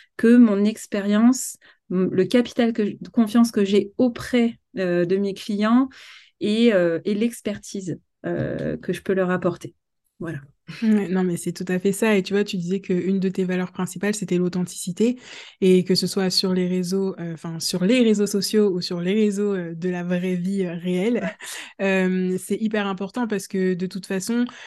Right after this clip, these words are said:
Speaker 2: euh, quand tu rencontres des gens, justement, ils rencontrent d'abord finalement ta personnalité avant de savoir ce que tu vas proposer, euh, professionnellement, et cetera. Et souvent, bah, c'est des choses qui se recoupent, hein, comment t'es professionnellement et comment t'es personnellement. Souvent, c'est jamais trop aux antipodes.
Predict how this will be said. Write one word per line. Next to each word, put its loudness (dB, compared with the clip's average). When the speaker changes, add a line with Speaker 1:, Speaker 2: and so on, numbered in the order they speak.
Speaker 2:
euh, 2
quand 0
tu -4
rencontres -4
des 0
gens, -2
justement, -2
ils -2
rencontrent -4
d'abord -4
finalement -2
ta -2
personnalité -2
avant -2
de -2
savoir -6
ce -18
que -6
tu -8
vas -2
proposer, 2
euh, -2
professionnellement, -2
et -2
cetera. -2
Et 4
souvent, 0
bah, 2
c'est -8
des -4
choses -4
qui -10
se -10
recoupent, 0
hein, 2
comment 0
t'es -2
professionnellement -2
et -2
comment -6
t'es -4
personnellement. -2
Souvent, -2
c'est -4
jamais -2
trop -4
aux 0
antipodes. -2